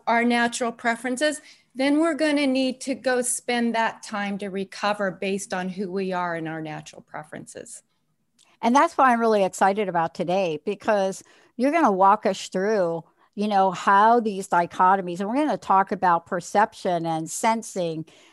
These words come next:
Speaker 2: and intuition and coping and, you know,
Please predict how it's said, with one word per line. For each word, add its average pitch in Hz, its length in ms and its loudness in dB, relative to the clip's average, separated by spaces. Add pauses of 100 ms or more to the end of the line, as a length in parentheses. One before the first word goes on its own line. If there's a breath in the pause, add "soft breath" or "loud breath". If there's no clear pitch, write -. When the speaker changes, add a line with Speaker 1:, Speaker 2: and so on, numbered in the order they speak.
Speaker 2:
and 196 160 0
intuition 214 800 0
and 160 180 -6
coping 180 800 0
and, 170 280 -2 (280 soft breath)
you 214 100 -4
know, 214 160 0